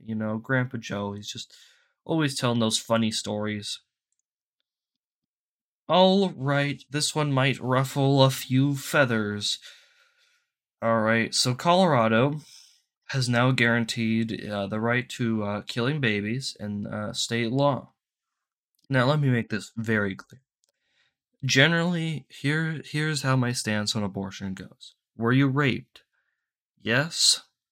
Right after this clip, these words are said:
And what, did you get pregnant from it? Yes. And you don't wanna keep the kid because it, obviously that's a bit of a traumatic experience? Yeah, fine. You can get rid of it. I'm perfectly fine with that because,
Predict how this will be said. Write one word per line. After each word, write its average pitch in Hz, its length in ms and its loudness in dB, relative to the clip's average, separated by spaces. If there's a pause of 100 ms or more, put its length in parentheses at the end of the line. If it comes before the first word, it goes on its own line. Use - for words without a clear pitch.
(360)
And 101 300 -4
what, 104 100 -4
did 113 160 -2
you 117 80 -2
get 117 200 -2
pregnant 131 320 0
from 131 200 2
it? 135 160 -4 (240)
Yes. 131 380 0 (280)
And 113 120 0
you 110 100 2
don't 120 180 0
wanna 120 200 0
keep 120 240 -6
the 117 80 -6
kid 120 260 -4
because 110 240 -4
it, 104 140 -2
obviously 113 480 0
that's 107 220 -10
a 104 40 -12
bit 107 160 -4
of 107 140 -4
a 107 40 -4
traumatic 110 460 -2
experience? 139 500 -6 (220)
Yeah, 139 220 -2 (360)
fine. 101 460 -2
You 104 120 -8
can 110 200 -4
get 113 200 -2
rid 107 140 -4
of 95 120 -12
it. - 80 -20 (260)
I'm 104 140 -6
perfectly 127 400 0
fine 123 240 0
with 120 120 -4
that 117 240 0
because, 110 380 -4